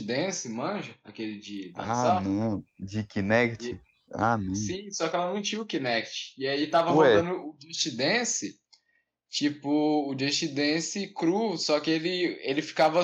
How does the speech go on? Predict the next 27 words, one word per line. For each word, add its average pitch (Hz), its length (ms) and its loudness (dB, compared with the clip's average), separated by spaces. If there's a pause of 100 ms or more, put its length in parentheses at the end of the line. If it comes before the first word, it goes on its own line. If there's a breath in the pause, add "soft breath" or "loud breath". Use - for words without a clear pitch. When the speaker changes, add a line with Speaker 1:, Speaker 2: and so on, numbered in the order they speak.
(120)
Speaker 1:
ela 151 180 4
ficava 175 300 4
só 190 140 4
perdendo, 196 580 2
tá 143 100 4
ligado? 147 320 4
Ficava 151 420 2
lá, 147 240 8
tipo, - 220 -2
a, 117 400 8
Speaker 2:
<laughs> - 880 -2
Speaker 1:
o, 127 340 -2
o 135 40 -2
bagulho 143 500 6
dando 139 240 4
errado, 139 420 6
tá 139 80 2
ligado? 160 280 8
Quando 139 180 0
você 139 120 0
deixa 127 300 2
o - 40 8
Speaker 2:
Aham, 156 120 6
Speaker 1:
Guitar 135 200 8
Hero 127 240 6
Speaker 2:
aham. 123 80 4
Speaker 1:
assim, 113 220 0